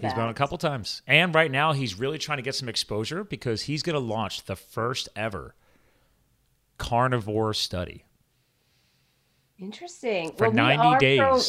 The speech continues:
Speaker 2: pro-, yeah.
Speaker 1: Ninety days, you have to be one hundred percent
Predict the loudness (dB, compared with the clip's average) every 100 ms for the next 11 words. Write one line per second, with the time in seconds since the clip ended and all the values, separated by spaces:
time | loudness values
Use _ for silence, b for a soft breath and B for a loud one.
0 | -2 -6 -6 -4 -2 -2 -2 -2 0 0
1 | -2 -6 -6 -6 -6 -6 -6 -6 -4 -4
2 | -6 -12 -6 -4 -4 -6 -6 -8 -8 -6
3 | -4 -4 -6 -12 -16